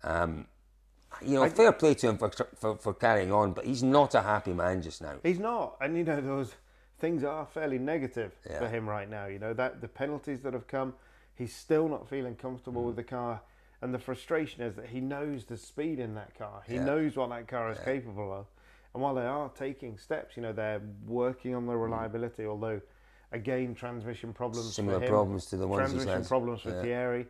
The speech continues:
Speaker 1: Yeah.
Speaker 2: They're still, they're the team that are having the reliability
Speaker 1: Yeah.
Speaker 2: issues,
Speaker 1: Yeah.
Speaker 2: but there is potential in the car, and you know, it's,
Speaker 1: Yeah.
Speaker 2: it, it is ultimately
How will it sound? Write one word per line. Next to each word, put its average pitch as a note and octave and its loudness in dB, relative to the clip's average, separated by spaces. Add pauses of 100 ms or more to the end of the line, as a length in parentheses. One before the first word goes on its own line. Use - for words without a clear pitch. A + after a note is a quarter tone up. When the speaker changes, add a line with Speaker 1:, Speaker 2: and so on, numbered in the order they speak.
(140)
Speaker 1:
Yeah. F2 -4
Speaker 2:
They're F2+ 0
still, C#3 0
they're C3 0
the A#2+ -4
team B2 -6
that G#2+ -8
are - -10
having C#3 -4
the B2 -2
reliability A2 -4
Speaker 1:
Yeah. A2 -4
Speaker 2:
issues, A2 -6 (180)
Speaker 1:
Yeah. E2 -10 (280)
Speaker 2:
but C3 0
there C#3+ 4
is D3 0
potential C#3+ -6
in A#2 -8
the A2 -8
car, G#2+ -4
and G#2+ -10 (100)
you B2 -14
know, - -18
it's, - -16 (160)
Speaker 1:
Yeah. C3+ -4
Speaker 2:
it, C#3 -4 (260)
it D3+ -2
is C#3 -4 (100)
ultimately G#2+ -6